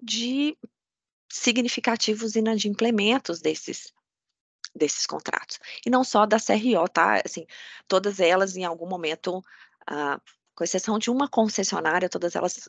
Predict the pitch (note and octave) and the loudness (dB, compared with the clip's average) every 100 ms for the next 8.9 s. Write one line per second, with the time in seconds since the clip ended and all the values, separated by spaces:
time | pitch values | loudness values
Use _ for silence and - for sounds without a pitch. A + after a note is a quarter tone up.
0 | - - - - - - - - - - | 0 0 -4 -20 -20 -20 -20 -20 -20 -10
1 | D#3+ - - D3+ D#3 D#3+ D#3+ D#3+ D3+ D3+ | -8 -4 2 2 2 0 -2 -4 -6 -4
2 | D#3 D#3+ E3+ _ _ D#3+ E3 D#3+ D#3+ D#3 | -4 -6 -8 _ _ -6 -4 -2 -2 -2
3 | D3+ D#3 D3+ D#3 - _ - D#3 - F#3+ | -2 -2 -4 -6 -10 _ -16 -10 -4 -4
4 | - D#3+ D3+ D3+ - C#3+ C#3 - C#3 C3 | -2 -4 -4 -4 -4 -4 -6 -4 -6 -4
5 | - - D#3 - - - - - - - | -6 -10 -8 -8 -8 -12 -18 -14 -12 -10
6 | - - - - - - _ - D4+ G4 | -10 -8 -10 -12 -16 -20 _ 6 8 10
7 | C#4+ C#4 G4 E4+ G4 D#4+ A#3 B3+ F#3+ E3+ | 8 6 6 6 6 6 4 4 4 4
8 | F3 F#3 - - _ _ - C#3 | 4 0 -10 -18 _ _ -6 -6